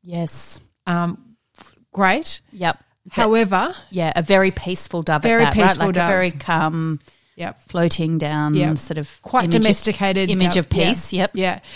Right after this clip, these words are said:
Speaker 2: So when I think of, um, advocate, well, like, if you think of an advocate in the, in the cultural context,
Speaker 1: Mm.
Speaker 2: um,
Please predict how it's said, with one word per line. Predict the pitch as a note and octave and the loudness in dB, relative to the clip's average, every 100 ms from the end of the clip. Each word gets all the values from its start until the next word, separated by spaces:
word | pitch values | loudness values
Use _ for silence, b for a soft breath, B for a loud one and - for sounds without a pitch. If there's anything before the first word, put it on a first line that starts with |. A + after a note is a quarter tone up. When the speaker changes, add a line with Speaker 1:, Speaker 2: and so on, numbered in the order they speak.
| B B | B B
Speaker 2:
So | - B3 A3+ | 0 2 4
when | A#3+ A#3+ | 4 4
I | B3 B3+ | 4 2
think | C#4 C4 B3 | 0 0 2
of, | G#3 F3+ - _ | 0 -2 -12 _
um, | F#3 F3+ E3+ E3+ E3+ F#3 _ - | 0 2 0 0 -4 -8 _ 0
advocate, | G3+ A3 B3 B3 F3 E3 | 2 2 0 -2 -6 -4
well, | G3+ | -4
like, | G3+ | -2
if | B3 | 0
you | B3+ | 0
think | B3+ A3+ | 0 0
of | |
an | F#3+ | 0
advocate | E3+ F#3 F#3 F3 | 0 0 -2 -2
in | F3+ | -2
the, | F3 - | -2 -4
in | F#3+ F3+ | 0 0
the | F3 E3+ - - | 0 -6 -12 -16
cultural | - B3 C4+ | 0 0 2
context, | G#3 F3 E3+ E3+ - - | -2 -2 -2 -4 -6 -4
Speaker 1:
Mm. | F3 G3 G3 C3 | 0 2 0 0
Speaker 2:
um, | G3 F3+ F3 E3+ | 0 2 0 -4